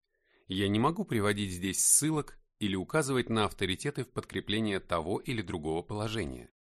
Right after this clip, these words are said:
Надеюсь, что читатель положится на мою точность. Без сомнения,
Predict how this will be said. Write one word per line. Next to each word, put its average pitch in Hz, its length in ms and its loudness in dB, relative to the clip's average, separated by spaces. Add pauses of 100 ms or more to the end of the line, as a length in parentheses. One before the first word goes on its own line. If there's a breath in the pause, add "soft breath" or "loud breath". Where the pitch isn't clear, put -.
(440)
Надеюсь, 90 640 -2 (320)
что - 180 -2
читатель 175 460 -2
положится 110 580 0
на 107 80 0
мою 85 240 0
точность. - 640 -10 (840)
Без 98 240 2
сомнения, 117 680 2